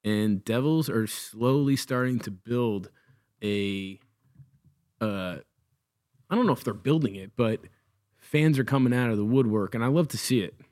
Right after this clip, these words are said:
because there's a lot of people who grew up, who are in their forties or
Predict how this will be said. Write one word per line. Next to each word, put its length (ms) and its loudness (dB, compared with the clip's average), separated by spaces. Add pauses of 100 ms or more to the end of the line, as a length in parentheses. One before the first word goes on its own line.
(1080)
because 480 2
there's 180 2
a 40 2
lot 320 2
of 100 -4
people 560 2
who 140 -2
grew 340 0
up, 300 -4 (680)
who 140 0
are 80 2
in 160 4
their 300 2
forties 680 2
or 480 -2